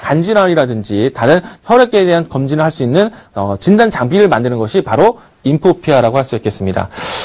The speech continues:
어, 다음 자료도 보도록 하겠는데요. 이와 같이 자가 진단에서 원격 진료로 정보를 전달할 수 있도록 이wan, 어, 자가 진단하는 부분들에 대한 시장인데요. 인포피아가 가장 이제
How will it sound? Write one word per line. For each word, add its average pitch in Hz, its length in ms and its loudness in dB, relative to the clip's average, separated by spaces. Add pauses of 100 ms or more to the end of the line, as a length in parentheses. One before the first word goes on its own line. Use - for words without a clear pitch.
어, 185 180 6
다음 208 220 2
자료도 240 220 2
보도록 196 260 0
하겠는데요. 170 580 0
이와 254 320 2
같이 233 420 -2
자가 226 400 0
진단에서 196 720 0 (180)
원격 185 460 0
진료로 180 420 2
정보를 143 380 -2
전달할 220 440 2
수 190 140 -6
있도록 131 520 0 (240)
이wan, 131 300 -2 (120)
어, 104 340 0
자가 233 340 0
진단하는 170 640 -2 (160)
부분들에 151 360 2
대한 147 120 0
시장인데요. 156 600 0 (260)
인포피아가 247 600 4
가장 220 500 -4
이제 139 800 0